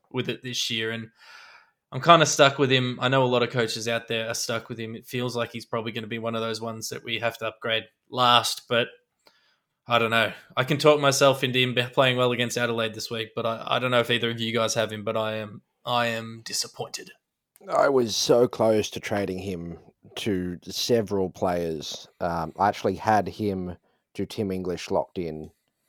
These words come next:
Speaker 2: and then English did a hamstring, which obviously we'll talk about a bit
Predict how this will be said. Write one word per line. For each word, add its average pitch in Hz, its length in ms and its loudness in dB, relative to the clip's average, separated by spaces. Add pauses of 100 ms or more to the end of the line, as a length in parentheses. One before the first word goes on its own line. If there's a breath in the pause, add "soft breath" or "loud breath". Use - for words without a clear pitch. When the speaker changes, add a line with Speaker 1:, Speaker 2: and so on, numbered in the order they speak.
(640)
Speaker 2:
and 95 160 -4
then 87 180 -2
English 85 340 -8
did 85 100 -10
a 87 60 -6
hamstring, 117 500 2
which 90 180 -6
obviously 98 380 -2
we'll 95 140 -2
talk 87 240 -4
about 85 340 0
a 95 60 -4
bit 82 180 -4